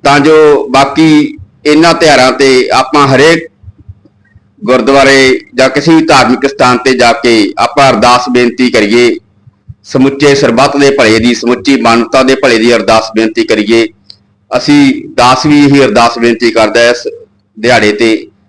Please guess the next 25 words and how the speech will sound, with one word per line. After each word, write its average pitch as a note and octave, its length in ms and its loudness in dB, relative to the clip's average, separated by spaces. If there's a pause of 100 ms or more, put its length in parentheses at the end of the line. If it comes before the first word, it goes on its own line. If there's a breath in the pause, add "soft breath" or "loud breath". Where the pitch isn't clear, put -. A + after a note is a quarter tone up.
(360)
ਕਿ D3+ 100 4
ਵਾਹਿਗੁਰੂ B2+ 460 2 (520)
ਹਰ C#3 120 0
ਪੀੜਤਾਂ C#3+ 520 -2
ਦੇ C3+ 160 2
ਜਿਹੜੇ C3 400 2
ਭੈਣ B2 240 0
ਭਰਾ A#2+ 520 0 (380)
ਵਿਛੜੇ C3+ 440 0
ਆ C3+ 100 2
ਉਹਨਾਂ C3 260 2
ਤੋਂ, G#2+ 340 -2 (720)
ਉਹਨਾਂ E3 280 2
ਨੂੰ E3 140 0
ਭਾਣਾ B2+ 300 2
ਮੰਨਣ C#3 340 2
ਦਾ C#3+ 120 4
ਬਲ A#2+ 240 0
ਬਖਸ਼ੀ। C#3+ 580 0 (220)
ਇਸ C#3 260 -2
ਪਵਿੱਤਰ C#3 440 0 (340)
ਤਿਉਹਾਰ B2 300 2
ਤੇ B2 440 0 (760)
ਉਹਨਾਂ D#3+ 360 2
ਦੇ C#3+ 120 0